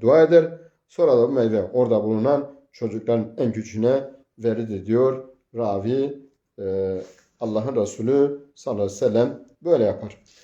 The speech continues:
Böylece seksen beşinci babımızı sonlandırmış olduk. Medine, oranın fazileti, oranın kutsal olan yani muhterem olan, haram olan bölgeleri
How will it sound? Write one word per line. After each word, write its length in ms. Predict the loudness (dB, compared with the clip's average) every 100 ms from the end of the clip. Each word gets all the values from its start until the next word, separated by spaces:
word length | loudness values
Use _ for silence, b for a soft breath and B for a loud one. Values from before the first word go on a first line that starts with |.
| b b 4
Böylece 500 | 6 8 6 4 0 -2 -14 _ _ _ _ _ _ _ -4
seksen 460 | 0 2 4 6
beşinci 440 | 6 4 0 4 6
babımızı 640 | 6 6 0 0 -2 -4
sonlandırmış 720 | -2 0 2 2 2 0 0
olduk. 300 | 0 0 -4 b b b b b
Medine, 640 | -4 0 4 4 6 6 4 -10 _ _ _ 2
oranın 460 | 6 6 4 -2
fazileti, 800 | 2 2 4 4 2 2 -6 -8 -16 _ _ _ 0
oranın 720 | 4 6 4 2 -2 -6 -18 _
kutsal 420 | -12 -12 2 6 8
olan 280 | 6 4
yani 160 | 2 0
muhterem 500 | -2 -2 2 6 6
olan, 380 | 6 4 2 -8 -20
haram 340 | _ 2 4 4
olan 360 | 4 2 2
bölgeleri 680 | 2 4 4 4 4 2 -2